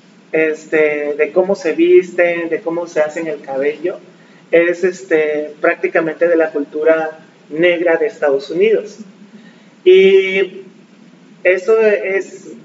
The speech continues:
malo porque realmente ellas no están reconociendo ni tampoco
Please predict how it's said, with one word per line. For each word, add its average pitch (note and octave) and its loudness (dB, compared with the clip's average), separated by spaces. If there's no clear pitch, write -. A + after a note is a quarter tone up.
malo F3+ 4
porque F3+ 0
realmente F3 0
ellas F3 0
no E3+ 0
están E3 -4
reconociendo D#3+ -4
ni E3+ -8
tampoco D#3+ -2